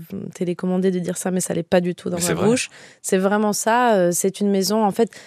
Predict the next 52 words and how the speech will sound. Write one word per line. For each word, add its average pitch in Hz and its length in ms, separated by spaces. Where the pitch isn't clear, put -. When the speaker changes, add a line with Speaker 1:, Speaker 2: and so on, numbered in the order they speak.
Speaker 1:
encore 214 200
une 220 120
fois, 277 200
comme 202 260
je 190 120
le 190 140
disais 196 340
au 202 60
début 196 200
de 190 60
l'émission, 202 320
on 233 80
est 202 80
des 185 120
passeurs 190 320
d'histoire. 185 340
En - 20
Speaker 2:
Mhm. 190 60
Speaker 1:
fait, - 160
cette 202 180
histoire, 220 220
elle 196 100
commence 190 300
en 185 60
dix-sept 180 320
cent 196 100
soixante-six. 190 640
Moi, 208 260
en 185 120
deux 185 120
mille 196 200
vingt-quatre, 175 480
je - 40
suis 185 160
fière 175 440
que 190 100
cette 170 200
maison, 175 240
elle 165 80
soit - 160
toujours 175 260
numéro 170 380
un, 214 160
qu'elle 175 120
soit 185 140
toujours 175 320
là, 202 260
qu'elle 170 120
soit 175 160
toujours 208 380
symbole 185 460
de, 156 240